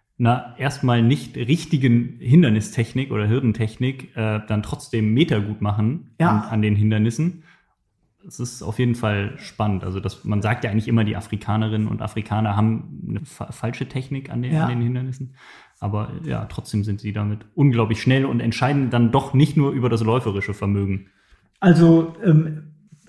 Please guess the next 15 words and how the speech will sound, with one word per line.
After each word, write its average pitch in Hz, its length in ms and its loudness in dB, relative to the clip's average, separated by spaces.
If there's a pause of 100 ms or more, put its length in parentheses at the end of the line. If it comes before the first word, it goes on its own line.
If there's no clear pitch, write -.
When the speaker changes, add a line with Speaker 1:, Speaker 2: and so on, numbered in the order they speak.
(120)
Speaker 2:
speziell - 440 4
jetzt 233 200 4
bei 190 120 6
der, 170 140 6
bei 170 180 2
der 160 100 6
Geruto 170 460 4
siehst 190 320 2
du 180 80 0
eigentlich, 165 260 0
dass 151 140 0
sie 151 80 2
an 143 100 4
jedem 196 300 6
Hindernis 160 720 8